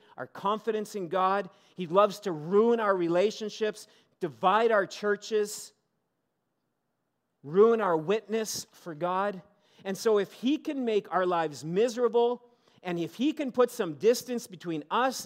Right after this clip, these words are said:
and God, and distance between us and other people, between us and other believers in Christ, that's a win for the devil.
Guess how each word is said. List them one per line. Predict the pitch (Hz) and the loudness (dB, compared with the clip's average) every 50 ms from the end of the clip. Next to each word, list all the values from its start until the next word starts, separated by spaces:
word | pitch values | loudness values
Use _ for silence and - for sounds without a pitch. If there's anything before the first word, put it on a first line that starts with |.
| - | -10
and | - 170 160 147 | -10 -8 -8 -4
God, | 131 190 202 220 240 240 254 254 214 208 - _ _ - | 0 2 4 4 4 4 2 0 -2 -6 -12 _ _ -12
and | - 170 175 170 165 - _ _ _ _ _ - 139 - _ _ _ | -8 -6 -4 -4 -6 -8 _ _ _ _ _ -20 -20 -20 _ _ _
distance | - 220 254 - - 254 247 226 - | -2 -2 -2 -2 -2 -4 -6 -6 -6
between | 202 170 - 175 175 165 156 - | -10 -12 -8 -6 -6 -6 -6 -4
us | - - 233 254 254 - - - | -2 0 2 2 0 -2 -6 -10
and | - 180 180 175 | -10 -8 -8 -4
other | 139 185 190 180 175 165 | -2 -2 -2 -2 -2 -6
people, | - - 233 240 233 - 240 233 233 214 | -6 -4 -4 -4 -2 2 2 4 4 2
between | 185 185 160 - 185 170 160 156 - | 0 -6 -12 -10 -8 -8 -8 -6 -2
us | 185 226 240 240 226 - 226 | 0 2 2 2 0 -4 -8
and | 185 170 - - | -8 -8 -6 -2
other | 190 208 208 208 196 | -2 0 0 0 -2
believers | 156 160 156 170 196 220 233 220 226 220 - | -2 -4 -4 -2 -2 -2 0 -2 -4 -4 -4
in | 214 190 | -6 -8
Christ, | 175 - 220 208 208 202 - - | -8 -6 -4 -4 -4 -4 -6 -6
that's | 156 214 220 220 - - | -4 -4 -4 -4 -2 -2
a | 220 | -2
win | 196 185 196 202 208 | 0 0 0 -2 -2
for | - - 196 | -4 -10 -8
the | 170 175 | -8 -6
devil. | 156 160 160 165 160 139 127 101 - | -4 -2 -2 -2 -2 -4 -6 -10 -12